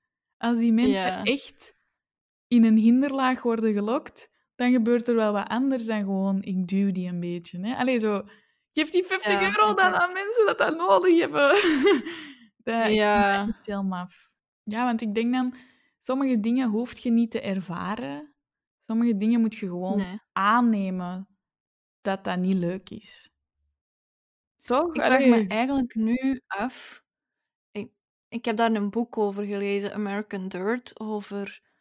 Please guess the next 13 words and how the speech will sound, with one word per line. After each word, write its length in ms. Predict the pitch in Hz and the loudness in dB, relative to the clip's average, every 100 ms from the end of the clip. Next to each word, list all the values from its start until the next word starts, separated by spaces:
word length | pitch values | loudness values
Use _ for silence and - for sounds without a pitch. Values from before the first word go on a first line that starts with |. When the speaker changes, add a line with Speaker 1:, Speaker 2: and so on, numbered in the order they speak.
| _ | _
Speaker 2:
een, 340 | - 208 202 196 | -8 -4 -4 -6
een 460 | 208 202 202 196 208 _ _ _ _ | -8 -6 -6 -8 -12 _ _ _ _
vrouw 600 | - 202 208 202 233 247 | -14 -6 0 2 2 2
en 200 | - 220 | -2 -4
haar 140 | 208 202 | -2 -4
zoontje 640 | 190 196 226 240 240 220 | -2 0 2 2 0 -2
die 500 | 190 214 214 214 214 _ _ _ _ | -2 -2 -2 -2 -6 _ _ _ _
ook 240 | 196 214 - | 0 0 0
gaan 320 | - 214 220 | -2 0 0
zien 320 | 202 208 196 | 0 -2 -2
trip 320 | - 214 220 | -2 -2 -2
maken. 680 | 208 196 185 196 208 208 233 _ - | -4 -2 -4 -8 -10 -8 -10 _ -2
Speaker 1:
Mhm. 320 | 208 196 | -2 0